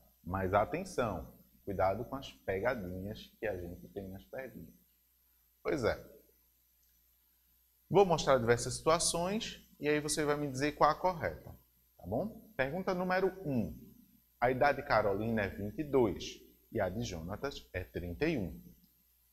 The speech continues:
A diferença entre a idade deles é de nove metros, nove anos, nove quilogramos ou nove hectares? Se você respondeu a letra B,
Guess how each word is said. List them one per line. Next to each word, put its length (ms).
A 120
diferença 800
entre 300
a 40
idade 400
deles 500
é 200
de 520
nove 380
metros, 680
nove 560
anos, 420
nove 560
quilogramos 800
ou 160
nove 320
hectares? 720
Se 220
você 280
respondeu 800
a 80
letra 520
B, 680